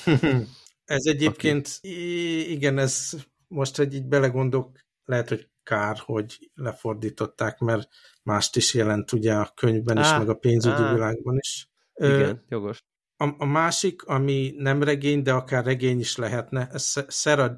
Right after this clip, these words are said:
Speaker 1: Rose nevű írónőnek, ö, egy For All the tea in China, How England Stole the World's Favorite Drink and Changed History című ilyen
Speaker 2: Hoppá,
Speaker 1: ismeretterjesztő
Speaker 2: teáról szól?
Speaker 1: története.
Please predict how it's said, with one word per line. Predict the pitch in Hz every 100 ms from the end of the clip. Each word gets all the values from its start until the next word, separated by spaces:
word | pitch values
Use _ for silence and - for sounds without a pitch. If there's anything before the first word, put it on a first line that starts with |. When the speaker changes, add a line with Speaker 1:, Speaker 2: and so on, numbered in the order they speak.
| -
Speaker 1:
Rose | 139 123 123 123 113
nevű | 117 117
írónőnek, | 123 120 120 113 113 113 127 131 _ - _
ö, | - 123 - 113 120
egy | 120 123 - _
For | - - 139 139
All | 147 156
the | 131 127 - _ -
tea | 135 131
in | 135 127 120
China, | - 120 113 107 - -
How | 202 -
England | 139 127 120 113
Stole | - - 147 127
the | 117
World's | 113 131 135 - -
Favorite | 131 120 120 120
Drink | 127 143 117 120 _ - -
and | - 110
Changed | - 123 117 -
History | - 120 - 110 107 - _
című | - 113 110 110
ilyen | 110 110 113 - _ _ -
Speaker 2:
Hoppá, | 127
Speaker 1:
ismeretterjesztő | 127 117 - 117 131 151 123 120 113
Speaker 2:
teáról | 117 165
szól? |
Speaker 1:
története. | - 123 120 143 139 139 135 160 139